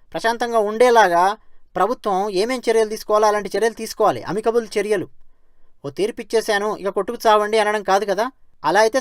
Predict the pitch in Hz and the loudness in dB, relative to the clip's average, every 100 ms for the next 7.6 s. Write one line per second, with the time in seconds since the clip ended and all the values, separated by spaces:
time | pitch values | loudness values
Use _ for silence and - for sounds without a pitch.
0 | 233 220 240 226 185 202 240 208 190 190 | -2 -2 -2 -2 0 0 -2 -4 -2 -2
1 | 240 233 226 233 220 247 247 233 160 - | -2 -4 -4 -4 -4 -6 -4 -4 -6 -8
2 | - - - _ _ - 170 196 208 208 | -20 -20 -20 _ _ -16 -8 -4 -4 0
3 | 226 208 214 208 214 202 240 202 233 285 | 0 0 -2 -2 -2 0 2 2 0 -6
4 | 185 185 202 226 220 208 214 208 202 196 | -8 -4 0 2 2 -2 -2 -2 0 0
5 | 175 170 190 208 190 147 104 - - - | -2 -2 -4 -6 -4 -6 -6 -14 -20 -20
6 | - - - 180 208 240 233 214 226 208 | -20 -20 -6 -4 0 -2 -2 -2 -2 -2
7 | 190 202 202 214 180 123 | -4 -6 -6 -6 -6 -6